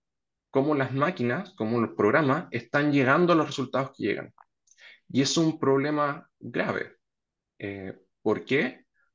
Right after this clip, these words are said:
Porque a la hora de explicar por qué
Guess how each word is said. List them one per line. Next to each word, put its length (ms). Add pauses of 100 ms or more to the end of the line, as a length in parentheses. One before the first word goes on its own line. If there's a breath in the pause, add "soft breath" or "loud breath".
(440)
Porque 800
a 140
la 160
hora 180
de 60
explicar 960 (760)
por 360
qué 580